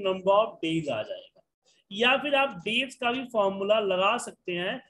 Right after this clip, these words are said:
कि लेटेस्ट minus ओल्डेस्ट, आपका यहाँ पे difference आ जाएगा। या फिर आप dates three sixty का लगा सकते हैं कि start and end,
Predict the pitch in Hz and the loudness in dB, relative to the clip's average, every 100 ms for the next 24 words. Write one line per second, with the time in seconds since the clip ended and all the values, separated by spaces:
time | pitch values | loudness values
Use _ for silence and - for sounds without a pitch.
0 | _ 196 190 202 247 262 - 208 190 190 | _ -4 -2 0 -2 -2 -2 -2 0 -2
1 | 202 - - 233 262 180 185 220 - _ | -6 -10 -6 -4 0 0 0 -2 -12 _
2 | - 156 - 196 170 151 151 185 262 - | -6 -6 -4 -2 0 -2 -4 -6 -6 -10
3 | _ _ - 180 214 196 170 117 107 - | _ _ -4 0 2 2 2 -2 -4 -12
4 | - - _ - _ 233 262 277 320 302 | -16 -20 _ -20 _ 2 2 2 4 6
5 | 302 226 175 233 294 - - - 285 294 | 6 2 2 4 4 -2 -8 -2 0 0
6 | 240 - 262 240 226 175 147 127 127 - | 0 -4 -4 2 4 4 4 0 -2 -10
7 | - 160 208 - - _ - 240 - _ | -4 2 0 0 -14 _ -8 -6 -8 _
8 | _ _ _ _ _ _ _ _ _ - | _ _ _ _ _ _ _ _ _ -10
9 | - - 226 302 - - 175 208 - 170 | 0 4 4 4 -2 -2 0 0 0 2
10 | 160 120 | 2 2